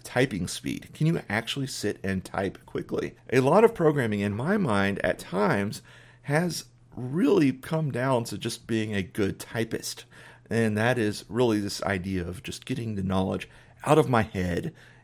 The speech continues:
into my hands, and on the keyboard so that it's on the page. And another kind of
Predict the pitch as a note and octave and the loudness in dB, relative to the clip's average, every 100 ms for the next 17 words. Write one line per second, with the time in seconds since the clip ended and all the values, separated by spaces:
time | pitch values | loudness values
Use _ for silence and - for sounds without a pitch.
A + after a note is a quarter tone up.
0 | - - - - C3+ D3+ D3 A#2+ A#2+ G2+ | -20 -20 -20 -4 0 0 2 0 2 0
1 | G2+ G2 F2+ F2+ - G2+ G2 F#2 - A2+ | 0 0 -2 -6 -2 0 0 -2 0 0
2 | G#2+ G#2 G2 - G#2 G2 F#2 F2 F2 F2 | 2 2 0 -2 -4 -2 -2 -2 -4 -4
3 | - - E2+ E3 - - _ _ _ _ | -6 -6 -6 -6 -12 -16 _ _ _ _
4 | _ - - C3+ C3 C3 C3+ - _ - | _ -8 0 2 2 0 -2 -6 _ -18
5 | - C3 B2 B2+ B2+ C3 A#2+ A2+ | -6 0 4 4 2 -2 -2 -4